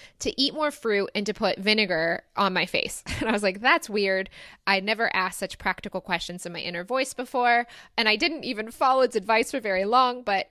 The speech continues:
anyways, turns out the Medical Medium, his own channeling, says the same thing, how wonderful fruit is for P C O S and acne, and the, literally the same <laughs> fruits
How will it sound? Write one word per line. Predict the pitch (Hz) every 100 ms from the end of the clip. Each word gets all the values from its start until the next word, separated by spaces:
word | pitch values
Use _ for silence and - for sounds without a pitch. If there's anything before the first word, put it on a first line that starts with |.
| -
anyways, | 277 349 226 170 180 277 -
turns | 320 330
out | 269 196 -
the | 226
Medical | 240 285 285
Medium, | 247 240 262 262 220 202 202 - _
his | - 214
own | 220 233 269
channeling, | 247 226 220 208 180 233 - - - _
says | - 247 247 262 240
the | 240
same | - 214 208
thing, | 208 220 190 123 196
how | - 220 226
wonderful | 233 233 233 226 208
fruit | - 285
is | 247 208 202
for | -
P | 202 226
C | 233 277
O | 277
S | 226 208 -
and | 240
acne, | 214 190 - 190 185 196 - - -
and | 214
the, | 208
literally | 233 285 277
the | 233
same | 277 277
<laughs> | -
fruits | - 330 - -